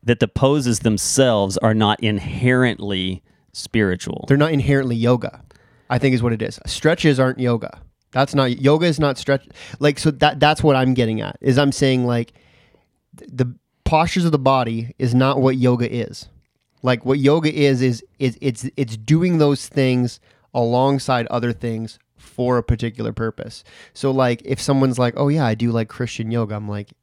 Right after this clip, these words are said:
Speaker 2: "It's not yo-, it's not yoga." 'Cause what yoga is, is a religious thing. You can take the stretches they do in yoga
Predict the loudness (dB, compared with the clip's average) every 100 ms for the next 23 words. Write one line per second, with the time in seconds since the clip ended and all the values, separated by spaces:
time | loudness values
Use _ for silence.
0 | -20 -10 -6 -4 -4 -4 -4 -8 -2 0
1 | 0 -4 _ _ _ -2 0 0 -4 -20
2 | -20 _ _ _ _ _ _ -4 -2 -2
3 | 2 2 2 0 -4 -2 0 0 -2 -6
4 | -10 -14 _ _ _ 0 2 2 0 -2
5 | -4 -6 -10 -12 -14 -14 -12 -12 -16 _
6 | _ _ _ _ -8 -4 -2 0 0 4
7 | 2 2 -4 -8 _ _ -18 -6 -2 -2
8 | -2 -8 -14 -4 0 0 0 0 0 -2
9 | 0 -2 0 0 2 2 0 -6 -12 -14